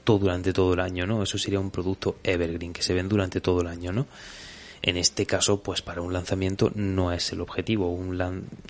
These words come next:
al final, como su propio nombre indica, es que se lanza, ¿no? Esto no es que esté la ventana abierta todo el año. Entonces, esta estrategia es enfocada a un producto que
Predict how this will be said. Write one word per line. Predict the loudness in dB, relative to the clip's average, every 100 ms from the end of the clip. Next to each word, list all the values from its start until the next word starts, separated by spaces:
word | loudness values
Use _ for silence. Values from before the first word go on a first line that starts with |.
| -6
al | -6
final, | -4 -4
como | -2 -2
su | -2
propio | -2 0
nombre | 0 0
indica, | -2 0 0
es | 0
que | 0
se | 0 0
lanza, | 0 0 -2 -6 -8 -10 -14 -8
¿no? | -4 -2
Esto | -4 -2 -2
no | 0
es | -4
que | -4
esté | -2 -2 0
la | 0
ventana | -2 -2 -2 -2
abierta | 0 2 2 2 -2 -2 -18 -20 -20 -20 -20 -20 0
todo | 4 4 4
el | 0
año. | -2 -8 -14 -12
Entonces, | -8 -2 -2 -2 -8 -10 -10 -20 -8
esta | -6 -4 -4
estrategia | -6 -4 -2 0 0
es | 2 2
enfocada | 0 -4 -4 4 4 4 -2
a | -4 -4 -4 -10 -18 -8
un | -4
producto | 0 0 2 0
que | 0 -2